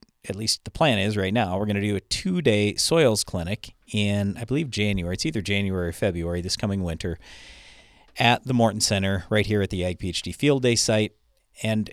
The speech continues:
we're, we are pretty conveniently located. Sioux Falls has a really nice yet small airport. It's fairly inexpensive to fly in there.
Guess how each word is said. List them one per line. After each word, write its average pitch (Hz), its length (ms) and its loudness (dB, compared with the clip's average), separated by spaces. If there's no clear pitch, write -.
we're, 135 240 0
we 147 260 2
are 180 140 4
pretty 156 240 2
conveniently 101 560 0
located. 87 480 -4
Sioux 160 160 0
Falls 139 300 2
has 110 140 2
a 92 60 -4
really 131 280 0
nice 107 360 0
yet 107 260 -4
small 127 480 2
airport. 104 460 2
It's - 100 -8
fairly 131 500 2
inexpensive 110 680 -2
to - 80 -12
fly 101 320 -2
in 107 240 2
there. 95 320 0